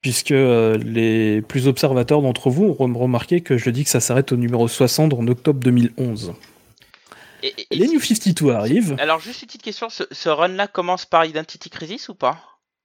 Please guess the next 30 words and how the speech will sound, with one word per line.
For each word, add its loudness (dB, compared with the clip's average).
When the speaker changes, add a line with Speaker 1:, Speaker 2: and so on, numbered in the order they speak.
Speaker 1:
Normalement, 4
non. 0
Speaker 2:
D'accord, -12
ok. -18
C'est, -18
c'est -16
tout. -20
Speaker 1:
Euh, -6
la 2
cri-, 2
crise 0
d'identité 2
est 4
un 0
truc -6
tout -14
à 4
fait -2
à 2
part, -4
mais, 2
euh, -2
et -2
puisque 0
ça 4
se 2
crée 2
après 2
Infinity 0
Crisis. 0